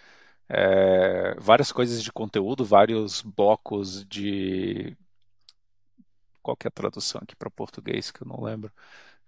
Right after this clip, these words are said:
É, o query loop aqui. E, e aí você tem vários aqui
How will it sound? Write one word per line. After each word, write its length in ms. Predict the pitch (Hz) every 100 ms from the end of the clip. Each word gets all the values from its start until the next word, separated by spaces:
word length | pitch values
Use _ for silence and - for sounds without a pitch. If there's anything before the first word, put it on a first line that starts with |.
| -
É, 960 | - 98 95 92 92 90 92 92 95 - _ _ _
o 300 | - 107 107 -
query 300 | - 107 117
loop 420 | 110 101 131 - 90
aqui. 340 | - 131 165 - _ _ -
E, 220 | 107 107 -
e 120 | 117
aí 60 |
você 220 | 120 139 -
tem 200 | - 135
vários 340 | 117 135 160
aqui 440 | 143 - 139 143